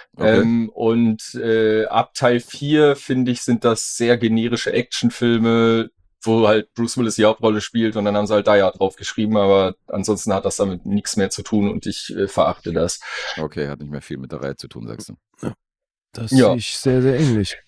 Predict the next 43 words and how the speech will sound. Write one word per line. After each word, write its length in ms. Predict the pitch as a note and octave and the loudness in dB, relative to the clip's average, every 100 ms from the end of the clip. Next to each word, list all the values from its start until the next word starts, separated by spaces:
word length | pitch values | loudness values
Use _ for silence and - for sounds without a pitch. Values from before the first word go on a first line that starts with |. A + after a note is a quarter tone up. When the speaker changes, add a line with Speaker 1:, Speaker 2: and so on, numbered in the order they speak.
| _ _ | _ _
Speaker 1:
Mhm, 340 | D#2+ D2+ G2+ - | -14 -8 -6 -6
mhm. 320 | F2 F2 D2+ _ _ _ _ _ _ | -8 -8 -10 _ _ _ _ _ _
Speaker 2:
Genau, 240 | G#2+ F2+ F#2 | -4 0 0
aber 100 | G2 | 0
die 120 | G2+ | 0
ersten 300 | C3 - B2 | 0 0 0
beiden, 400 | B2 F#3 G3+ F3+ | 2 2 -2 -6
äh, 340 | G2+ C3 B2+ | -2 0 0
so 160 | A#2 B2+ | 0 -4
viel 100 | A#2 | -2
kann 140 | B2 | -2
ich 80 | A2+ | -2
vorwegnehmen, 460 | - G2+ D#3+ F3 B2+ | 0 0 2 0 0
finde 160 | B2 | 0
ich 60 | A2 | -2
schon 240 | - G#2 | -2 -2
sehr, 220 | G2 G#2 G2 | 2 2 2
sehr 140 | F#2+ | 0
gut. 340 | F2+ F2+ - - _ _ _ _ _ _ _ _ _ | -2 -6 -8 -14 _ _ _ _ _ _ _ _ _
Ja, 280 | - A2+ F2+ - _ | 0 2 2 -4 _
aber 300 | G#2 A#2+ C#3 | 0 2 2
ich 140 | C#3+ - | 0 0
kann 220 | F3+ F#3 | 0 2
gerne 220 | E3 E3+ | 2 2
erzählen, 360 | C3+ - D3 G2+ | -2 0 0 0
was 140 | - | -2
hier 120 | G2 | -4
geht. 200 | F#2 G2+ | -2 0
Also 200 | B2+ B2+ | 2 2
es 120 | C#3+ - | 0 0
geht 120 | D#3+ | 0
Speaker 1:
Mhm. 40 | |
Speaker 2:
natürlich 320 | - D#3+ E3+ D3+ | 0 -2 -4 -2
wieder, 680 | D#3 D3+ C#3+ B2 B2 A#2 | 2 4 4 2 0 -2
äh, 40 | - | -6
um 340 | - B2 B2 | -2 0 0
John 240 | - C3+ C3 | 2 0 2
McClane, 460 | - C3 F3+ G#3 G#3 | 0 2 2 0 -2
eben 260 | B2 B2 | 0 2
der 100 | A#2+ | 0
kommt 340 | - B2+ B2 - | 0 0 0 2
am, 320 | G#2 G#2+ G#2+ | 2 2 0
äh, 340 | - F#2+ F2+ | 0 -2 -2